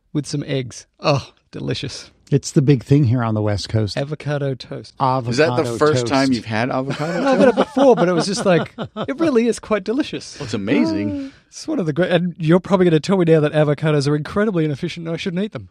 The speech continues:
Speaker 3: Well,
Speaker 2: No,
Speaker 3: the nice
Speaker 2: actually
Speaker 3: thing about in California is that we grow a lot of avocados
Speaker 2: True.
Speaker 3: here, so they're very local. So it's a very good thing to eat if you're a locally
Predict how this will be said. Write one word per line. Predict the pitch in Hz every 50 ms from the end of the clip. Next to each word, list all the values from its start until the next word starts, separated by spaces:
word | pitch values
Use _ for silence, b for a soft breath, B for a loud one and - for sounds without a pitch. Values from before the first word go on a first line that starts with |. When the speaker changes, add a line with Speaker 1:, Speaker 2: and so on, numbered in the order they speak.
| _
Speaker 3:
Well, | - 175 240
Speaker 2:
No, | -
Speaker 3:
the | 147 139
nice | 160 196
Speaker 2:
actually | 220 151 151
Speaker 3:
thing | 151 151 165
about | 147 135 143 139 135
in | 127 127
California | 120 - 139 123 110 107 - - - 240 269 226 120 113
is | 120 113 113 120
that | 117 104 95
we | 101 110 107
grow | 95 101 107 117 120 107
a |
lot | 95 87 87 87 92 123 202 247
of | - 104
avocados | 92 90 87 85 85 - - 87 85 85 85 80 82 87
Speaker 2:
True. | - - -
Speaker 3:
here, | - 90 90 90 101 170 165
so | - - 104 92
they're | 90 92 90 85
very | 82 95 98 104 107 104 101 101 98 92
local. | 87 85 90 101 117 139 - - - 196 98 101 139 220 247 175
So | 127 - 117
it's | 107 - 117
a |
very | 101 95 120 123 123 104
good | 92 - - 123 143 151 135
thing | - - 123 117 107
to | 95 104
eat | 87 113 110 104
if | 101 - -
you're | 110 104 98
a | 95 92
locally | 90 90 92 101 107 107 - - 107 104 101 101 98 95 95 95 95 95 92 90 90 90